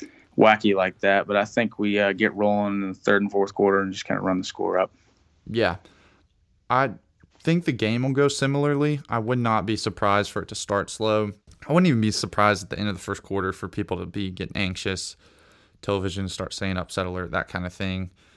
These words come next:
Speaker 2: um, just because it, it does take a while to, to get in a rhythm. And Vanderbilt has some talented players. I mean, I think they have three All S E C players on their offense. So I actually have Georgia winning forty-two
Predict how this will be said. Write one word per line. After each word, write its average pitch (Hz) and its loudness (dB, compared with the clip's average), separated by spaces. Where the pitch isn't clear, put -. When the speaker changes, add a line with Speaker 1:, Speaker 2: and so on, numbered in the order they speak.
Speaker 2:
um, 90 -8
just 131 -2
because 107 0
it, 98 -4
it 110 -2
does 98 -2
take - -8
a 95 -4
while 90 -4
to, 90 -4
to - -10
get 98 -6
in - -10
a 95 -8
rhythm. 95 -4
And 90 -8
Vanderbilt 147 -2
has 127 0
some 123 -4
talented 107 -6
players. 101 -4
I 98 -6
mean, 95 -8
I - -14
think - -12
they 117 -2
have 101 -4
three 107 -4
All 101 0
S - -8
E 107 -8
C 104 -8
players 98 -4
on 92 -6
their 90 -6
offense. 95 -6
So 98 -4
I 113 0
actually 135 -2
have 120 0
Georgia 110 -2
winning 101 -4
forty-two 127 -4